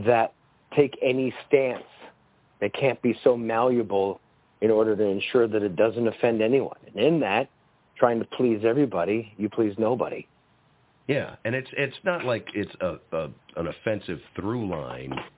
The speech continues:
Speaker 2: in Mark Twain's
Speaker 1: No.
Speaker 2: books or anything. It's one character's name and an otherwise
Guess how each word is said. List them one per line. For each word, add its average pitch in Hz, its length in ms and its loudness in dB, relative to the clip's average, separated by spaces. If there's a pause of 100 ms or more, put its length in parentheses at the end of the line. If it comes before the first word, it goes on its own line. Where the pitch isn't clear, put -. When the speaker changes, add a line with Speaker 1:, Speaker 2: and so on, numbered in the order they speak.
Speaker 2:
in 73 340 -8
Mark 82 260 -6
Twain's 76 300 -6
Speaker 1:
No. 185 220 2
Speaker 2:
books - 200 -14
or 82 80 -4
anything. 73 420 -8
It's 87 200 -8 (500)
one 113 420 -4 (100)
character's 98 520 -4
name 92 320 -4
and 71 80 -6
an 78 140 -6
otherwise 82 420 -6